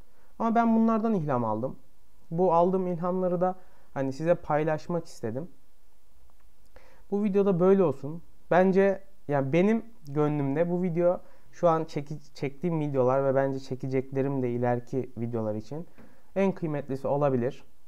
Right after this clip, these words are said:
Çünkü kendi hayatımdan bir parçayı benim burada hani size aktarabiliyor olmam benim için çok gurur verici bir şey.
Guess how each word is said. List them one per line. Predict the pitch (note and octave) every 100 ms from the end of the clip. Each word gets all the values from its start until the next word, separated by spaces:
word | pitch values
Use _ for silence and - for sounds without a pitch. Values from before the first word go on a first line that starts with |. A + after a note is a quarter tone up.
| -
Çünkü | - F3 G3+ G3 - - - -
kendi | - D3 F3+ F#3
hayatımdan | D3 D3 B2+ - C3 B2+ B2
bir | B2+
parçayı | B2+ B2 A#2 A#2 C3 C3+ D#3 C#3+
benim | C#3 D3 C#3
burada | D3+ D3 C#3+ - - - - -
hani | B2 A#2+ -
size | - B2+ D3+
aktarabiliyor | - B2 - - C3+ C3+ C#3 E3+
olmam | D#3 A#2 C3 F3+ -
benim | D#3 E3 F3
için | F3
çok | E3+ F3 - C3+
gurur | C3 A2+
verici | A2 G#2 G#2
bir | G#2+
şey. | D3+ F3+